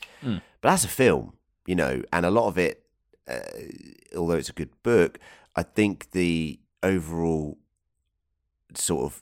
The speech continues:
Speaker 2: C G I in the film is so bad that it, it, it, I think you watch that film now and you will be like,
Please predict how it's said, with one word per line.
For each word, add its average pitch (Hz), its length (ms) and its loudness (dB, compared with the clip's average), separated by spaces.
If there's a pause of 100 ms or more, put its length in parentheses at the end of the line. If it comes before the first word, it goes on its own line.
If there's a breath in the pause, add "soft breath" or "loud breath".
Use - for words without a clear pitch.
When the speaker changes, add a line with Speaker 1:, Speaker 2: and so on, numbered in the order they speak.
Speaker 2:
C 87 240 -2
G 85 160 -2
I 87 160 4
in 76 60 2
the 73 60 -4
film 67 340 -4
is 60 100 -6
so 90 400 2
bad 65 460 2 (880)
that 78 380 2 (600 soft breath)
it, 90 280 -4
it, - 220 -4 (100)
it, 71 340 -20
I 87 60 2
think 95 240 -2
you 95 200 -4
watch 98 240 2
that - 160 -2
film 87 320 0
now 80 420 -2 (340 soft breath)
and 82 160 -2
you 82 160 -2
will 78 120 -4
be 73 180 -2
like, 71 360 -4